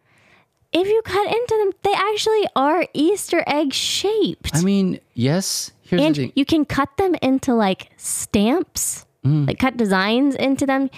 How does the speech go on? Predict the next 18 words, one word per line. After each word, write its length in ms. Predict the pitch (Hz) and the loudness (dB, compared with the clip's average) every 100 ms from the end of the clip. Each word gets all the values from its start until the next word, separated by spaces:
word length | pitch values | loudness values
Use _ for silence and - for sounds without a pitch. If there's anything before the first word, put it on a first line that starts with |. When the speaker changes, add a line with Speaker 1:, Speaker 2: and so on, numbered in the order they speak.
| - | -6
Speaker 1:
Everybody 340 | 285 294 247 226 | -2 0 0 2
knows 200 | 233 214 | 0 0
about 240 | 196 160 | -2 -2
potato 460 | 190 - 262 294 196 | -4 0 2 2 0
stamps, 580 | - - 160 165 - 233 | -2 -2 0 0 -4 -4
but 140 | 202 - | -4 0
then 360 | 262 277 220 220 | 0 2 0 -2
Speaker 2:
Sure. 460 | - 123 123 98 | -6 -8 -6 -2
Speaker 1:
you, 120 | 214 | 0
like, 240 | 214 185 - | 2 0 -4
stamp 720 | - - - 294 277 220 202 - | -10 -8 -4 0 0 0 -2 -2
and 160 | 202 208 | 0 2
you 80 | |
have 380 | 202 220 220 214 | 0 0 -2 -4
these 240 | - 214 - | -4 -4 -4
cute 300 | - 233 - | -4 -2 -2
little 280 | 220 233 - | -2 -2 -2
Easter 400 | 254 - - - | -4 -6 -12 -10